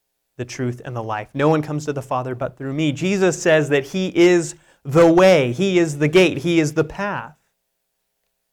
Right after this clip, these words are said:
And the metaphors are a little mixed, but they're communicating the same exact thing. Jesus is the narrow gate in Matthew seven fourteen. Nobody can pass through this narrow gate apart from faith in Christ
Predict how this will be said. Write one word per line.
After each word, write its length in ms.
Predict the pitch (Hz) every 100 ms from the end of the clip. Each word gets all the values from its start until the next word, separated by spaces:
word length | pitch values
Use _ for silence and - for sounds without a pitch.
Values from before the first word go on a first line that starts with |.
| _ _
And 100 | 131
the 40 |
metaphors 460 | 151 196 196 160 151
are 60 | 151
a 60 |
little 240 | 143 151 139
mixed, 460 | 147 214 - -
but 140 | 160 160
they're 80 |
communicating 880 | 143 151 143 180 214 - 165 160 151
the 80 | 139
same 400 | 151 175 180 175
exact 560 | 147 127 135 139 143 _ _ _ _
thing. 420 | 170 156 120 - _ _ -
Jesus 760 | 131 147 220 214 156 147 147 - 185
is 420 | 190 160 143 -
the 180 | 143 143
narrow 320 | 139 151 147
gate 280 | 135 139 131
in 120 | 117
Matthew 380 | 120 131 127 127
seven 340 | 120 131 123 117
fourteen. 640 | 120 120 123 - 120 113 _ _ _ _ _ _ -
Nobody 360 | 175 185 202 220
can 180 | 185 160
pass 300 | 185 196 -
through 220 | 180 240
this 180 | 202 -
narrow 260 | 190 202
gate 220 | 160 220 151
apart 380 | - 214 220
from 180 | - 147
faith 320 | 170 220 220
in 160 | - 160
Christ 480 | - 208 208 -